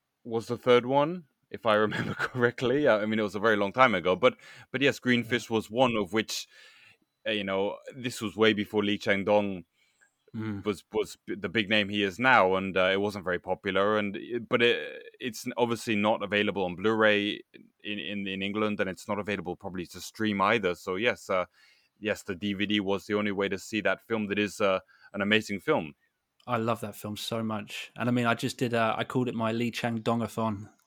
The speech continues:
Speaker 2: um, earlier this year, where I just went through all of his films. And I mean,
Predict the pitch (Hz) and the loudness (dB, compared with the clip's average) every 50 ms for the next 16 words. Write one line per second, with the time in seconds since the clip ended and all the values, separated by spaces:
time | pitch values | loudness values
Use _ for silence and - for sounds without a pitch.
0 | _ - 117 110 110 110 107 107 107 - 143 131 120 120 117 120 110 - - 135 | _ -2 0 0 2 0 0 -4 -4 0 2 4 4 4 2 0 0 0 2 4
1 | 123 120 110 104 113 117 117 120 110 - 120 120 113 - 117 113 117 120 110 110 | 4 4 4 4 2 2 2 0 -2 -4 -4 -4 -4 -4 -4 -4 -4 -4 -4 -6
2 | 110 107 - - 120 117 113 107 104 101 - - - - _ - 104 110 107 107 | -8 -8 -4 -2 -2 -2 -2 -4 -8 -10 -12 -12 -14 -16 _ -8 -6 -4 -2 -2
3 | 104 104 101 - _ - - - - - - - - - - - - - _ _ | -4 -6 -8 -12 _ -20 -20 -20 -20 -20 -20 -20 -20 -20 -20 -20 -20 -20 _ _
4 | _ - 139 131 131 127 123 120 113 120 110 | _ -4 0 2 4 4 4 2 0 -2 -4